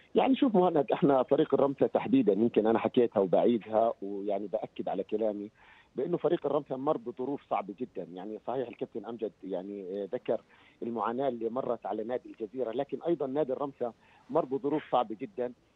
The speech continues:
واخرها كان اللي هي، آه، عدم تسجيل لاعبين بين المرحلتين، مغادرة مجموعة من اللاعبين، حتى بين المرحلتين غادر لاعبين وما كان في إمكانية لتسجيل لاعبين، إصابات كورونا بالجملة، حتى اليوم طلع في عنا إصابات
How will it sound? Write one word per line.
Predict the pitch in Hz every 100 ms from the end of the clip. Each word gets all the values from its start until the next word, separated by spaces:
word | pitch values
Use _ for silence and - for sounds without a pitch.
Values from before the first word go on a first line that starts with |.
| _ -
واخرها | 107 107 160 - 226 175 -
كان | 165 165 156 131
اللي | 131 131 135
هي، | 147 131 113 117
آه، | 104
عدم | 110 131 113
تسجيل | 113 - 135 117
لاعبين | 107 104 123
بين | 107 110
المرحلتين، | 107 107 - 110 101 135 131 117 _ _ _ -
مغادرة | 117 113 139 123 117 - 120
مجموعة | 113 110 127 110
من | 113
اللاعبين، | 113 113 101 110 127
حتى | - 190 160
بين | 143 151
المرحلتين | 139 135 143 123 143
غادر | 117 131 123
لاعبين | 117 117 110 120 131 - _ _ _
وما | 107 123
كان | 139 143
في | - 135
إمكانية | 120 127 131
لتسجيل | 123 123 - 127
لاعبين، | 123 107 104 120 113 _ _ _
إصابات | 135 147 160 170 -
كورونا | 147 156 147
بالجملة، | 120 117 147 127 92
حتى | 196 - 180
اليوم | 170 160
طلع | 151 131
في | 139
عنا | 120 113 -
إصابات | 101 98